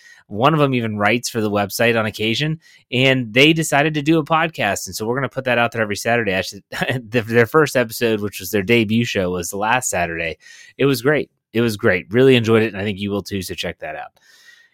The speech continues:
You know, the other day I was on Behind the steel curtain dot com and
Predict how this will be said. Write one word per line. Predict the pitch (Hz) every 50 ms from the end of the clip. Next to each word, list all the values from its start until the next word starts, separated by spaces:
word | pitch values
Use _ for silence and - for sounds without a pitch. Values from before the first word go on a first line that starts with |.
| _ -
You | 135
know, | 170
the | 185 190
other | 214 214 190
day | 143 139 139 139
I | 127
was | 120 107
on | 123 117 110
Behind | 107 104 117 117
the | 110
steel | - - 117 104
curtain | - 120 117 107 107
dot | 98 92 92
com | - - 110 107 104 101
and | 98 98 98 -